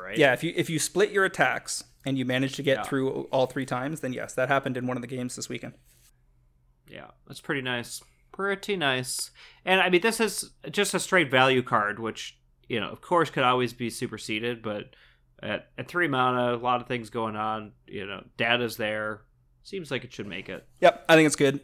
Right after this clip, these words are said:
Speaker 2: and I think you're gonna be right about it. And I think, ab-, as opposed to something like Thieving Skydiver, where I've picked it twice on cast and it took two years for it to show any motion at all,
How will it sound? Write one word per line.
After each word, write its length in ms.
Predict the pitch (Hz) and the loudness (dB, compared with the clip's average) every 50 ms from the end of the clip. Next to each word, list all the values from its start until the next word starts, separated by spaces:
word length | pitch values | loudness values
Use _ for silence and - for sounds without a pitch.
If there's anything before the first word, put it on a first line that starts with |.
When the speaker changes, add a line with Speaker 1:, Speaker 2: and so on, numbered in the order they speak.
| _ _ | _ _
Speaker 2:
and 440 | 143 135 135 135 127 127 131 131 - | -2 0 0 0 0 0 -2 0 0
I 40 | 135 | 2
think 160 | 135 147 139 | 2 2 2
you're 100 | 135 131 | 4 4
gonna 120 | 139 135 | 4 4
be 100 | 123 131 | 4 2
right 220 | 127 131 127 127 127 | 2 4 4 4 4
about 240 | 127 131 131 131 127 | 4 4 4 6 6
it. 240 | 127 131 - - _ - | 4 2 0 -6 _ 0
And 160 | 127 127 131 | 2 2 2
I 20 | |
think, 240 | 127 - 160 151 - - | 4 4 4 2 4 0
ab-, 100 | 143 135 - | -2 0 4
as 120 | 165 151 135 | 4 4 4
opposed 440 | 143 - - - 170 170 165 160 - | 4 0 4 6 6 6 6 4 0
to 80 | 156 | -2
something 260 | 131 156 147 143 143 | 0 0 0 0 0
like 240 | 135 131 127 127 - | 2 2 0 0 -2
Thieving 460 | - - - 156 151 147 143 135 131 | -12 -10 -6 -4 -2 2 2 2 2
Skydiver, 680 | 123 - - - 127 127 135 135 123 123 120 120 120 117 | 2 2 2 4 4 4 6 6 4 2 2 0 -2 -2
where 140 | 117 120 120 | 0 0 2
I've 220 | 120 123 123 - | 2 0 -2 -2
picked 180 | - 131 127 - | -2 -2 -2 -2
it 140 | 123 - - | -6 -8 -4
twice 320 | - 131 123 127 127 - | 0 0 2 2 2 0
on 120 | 127 120 | 0 -2
cast 400 | 120 - 131 123 123 127 123 - | 0 2 4 6 6 6 4 2
and 80 | - 120 | -2 -4
it 120 | 123 120 | -4 -4
took 240 | - - 131 131 - | -2 -2 -2 -2 -2
two 220 | - - - 135 131 | -8 -4 -2 -2 -2
years 420 | 123 123 120 123 123 127 127 - | -2 -2 -2 0 0 0 -2 -2
for 100 | - 135 | -4 -4
it 60 | 120 | -6
to 80 | 127 127 | -4 -4
show 220 | - - 127 120 | 0 0 0 2
any 200 | 117 123 123 127 | 2 0 0 0
motion 380 | 123 127 127 127 - - 127 120 | 0 0 -2 -2 -2 0 -2 -2
at 80 | 120 | 0
all, 340 | 123 123 123 123 123 123 - | 2 2 4 4 2 0 -2